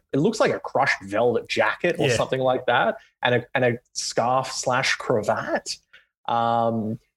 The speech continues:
Speaker 1: well, it comes off.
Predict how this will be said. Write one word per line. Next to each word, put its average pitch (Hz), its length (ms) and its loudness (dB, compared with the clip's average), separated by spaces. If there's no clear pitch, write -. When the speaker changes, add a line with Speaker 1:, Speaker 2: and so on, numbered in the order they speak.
Speaker 1:
well, - 340 2
it 131 160 0
comes 190 340 0
off. 110 520 -2